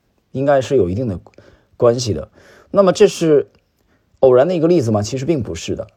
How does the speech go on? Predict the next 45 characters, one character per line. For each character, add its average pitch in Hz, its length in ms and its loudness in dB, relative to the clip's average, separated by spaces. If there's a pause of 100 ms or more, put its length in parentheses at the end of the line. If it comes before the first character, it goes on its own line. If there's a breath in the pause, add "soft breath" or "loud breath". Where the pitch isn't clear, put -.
啊， 113 140 2
许 147 180 -6
多 226 140 6
伟 127 160 -2
大 160 120 2
的 131 80 -2
球 117 200 -2
员， 110 160 2
他 120 100 -6
们 143 100 -6
在 147 120 0
赛 151 200 0
场 95 200 -6
之 120 120 -6
外， 139 240 -2 (140)
其 - 160 -14
实 120 160 -10
自 156 120 -8
我 110 140 2
管 95 200 -4
理 82 100 -8
都 120 160 -6
比 95 140 -8
较 87 100 -6
失 - 160 -14
败， 80 220 -16 (340 soft breath)
或 - 100 -4
者 117 80 2
说 127 160 2 (360)
自 - 240 2
律 139 120 -2
比 104 120 -4
较 90 100 -2
差， - 400 -16
自 - 180 -6
律 135 120 2
比 110 80 0
较 92 100 -2
差。 - 240 -18 (380)
另 175 100 0
外 190 100 6
一 160 60 -2
个 147 80 0
就 131 140 -4
是 120 320 -2